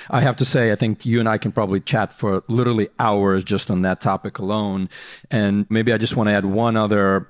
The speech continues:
to some will sound probably as a very contrarian view. To me, a lot of the innovation teams without an actual P and L that are purely service organizations are doomed, in my opinion. But that's just my two cents on it. You don't have to comment on it.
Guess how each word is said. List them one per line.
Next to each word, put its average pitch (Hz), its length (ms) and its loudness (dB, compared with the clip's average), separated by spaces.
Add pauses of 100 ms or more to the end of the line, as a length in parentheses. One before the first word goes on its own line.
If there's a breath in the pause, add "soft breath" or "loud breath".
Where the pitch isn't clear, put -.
(160)
to - 120 0
some 135 400 0
will 113 220 2
sound 107 340 0
probably 101 320 2
as 95 140 0
a 95 40 0
very 98 220 0
contrarian 107 720 0
view. 92 480 0 (380 loud breath)
To 127 140 0
me, 127 220 2
a 120 100 2
lot 107 180 2
of 104 100 0
the 101 80 0
innovation 98 540 0
teams 101 420 -2
without 107 540 0
an 104 180 -4
actual 113 380 -4
P - 240 -6
and 101 140 0
L 95 340 0 (240)
that 101 140 0
are 98 100 2
purely 107 520 0
service 107 440 -2
organizations 117 920 0 (220)
are 107 100 0
doomed, 95 460 0
in 92 80 0
my 92 140 0
opinion. 82 480 -8
But 95 100 -4
that's 95 220 -2
just 104 200 -4
my 139 220 2
two 123 160 -2
cents 95 320 -4
on 90 160 -2
it. 90 160 -4
You 101 80 0
don't 95 120 0
have 92 160 -4
to - 80 -8
comment 90 360 -6
on 92 180 -10
it. - 100 -14